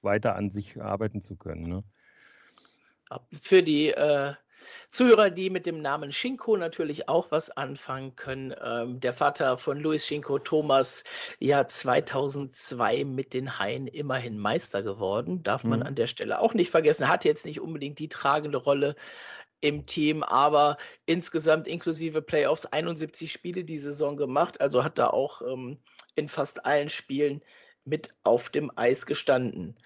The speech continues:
Speaker 1: Mhm.
Speaker 2: Lieber Sven, Vorbereitung Wolfsburg kann man in diesem Jahr leider nicht, äh, vom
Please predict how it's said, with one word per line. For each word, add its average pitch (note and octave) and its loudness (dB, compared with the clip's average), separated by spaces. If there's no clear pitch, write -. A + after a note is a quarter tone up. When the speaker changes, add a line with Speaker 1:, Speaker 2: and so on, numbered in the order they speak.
Speaker 1:
Mhm. A#2+ 0
Speaker 2:
Lieber B3 10
Sven, F#3 4
Vorbereitung E3 2
Wolfsburg E3 0
kann A3+ 0
man G3+ 0
in E3+ -8
diesem G3+ -4
Jahr F3 4
leider G3 4
nicht, E3+ -8
äh, E3+ 0
vom F3+ -4